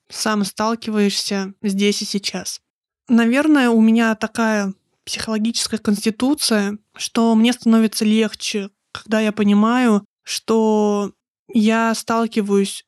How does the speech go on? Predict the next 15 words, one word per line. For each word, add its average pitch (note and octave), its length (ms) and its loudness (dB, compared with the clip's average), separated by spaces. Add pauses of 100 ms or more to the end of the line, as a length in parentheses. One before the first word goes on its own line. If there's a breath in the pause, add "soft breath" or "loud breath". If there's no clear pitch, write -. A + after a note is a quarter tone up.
с - 120 -8
подобными A3 580 2
проблемами G#3+ 640 2
не G#3 160 4
одна. G3+ 460 0 (360)
И A3+ 60 2
ещё A#3+ 880 2
для A3 200 2
меня A3+ 680 2 (100)
очень A3+ 340 2
важно A3 680 0 (200)
как G#3+ 140 0
будто A#3+ 280 0
бы G#3+ 400 2
увидеть A#3 720 0